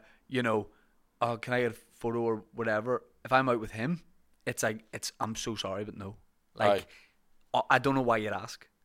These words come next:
Speaker 1: When I've got,
Speaker 2: Aye.
Speaker 1: it,
Speaker 2: Has
Speaker 1: it's
Speaker 2: that
Speaker 1: just
Speaker 2: happened
Speaker 1: me
Speaker 2: to you, like, with a kid?
Speaker 1: Thousand percent. And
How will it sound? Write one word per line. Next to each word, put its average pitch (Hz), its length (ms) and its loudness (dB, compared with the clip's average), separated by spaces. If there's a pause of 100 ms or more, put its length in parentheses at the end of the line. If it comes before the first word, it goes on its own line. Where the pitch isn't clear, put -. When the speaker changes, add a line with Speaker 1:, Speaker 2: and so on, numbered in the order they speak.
(400)
Speaker 1:
When 131 160 6
I've 123 80 2
got, 131 200 6
Speaker 2:
Aye. 156 460 8
Speaker 1:
it, - 0 -
Speaker 2:
Has 147 180 0
Speaker 1:
it's 147 160 2
Speaker 2:
that 269 120 12
Speaker 1:
just 220 180 12
Speaker 2:
happened 349 140 2
Speaker 1:
me 381 80 4
Speaker 2:
to - 20 4
you, 277 60 4
like, 175 160 4
with 170 120 -6
a 160 80 4
kid? 214 220 2 (240)
Speaker 1:
Thousand 120 300 2
percent. 107 280 -8 (120)
And 151 120 10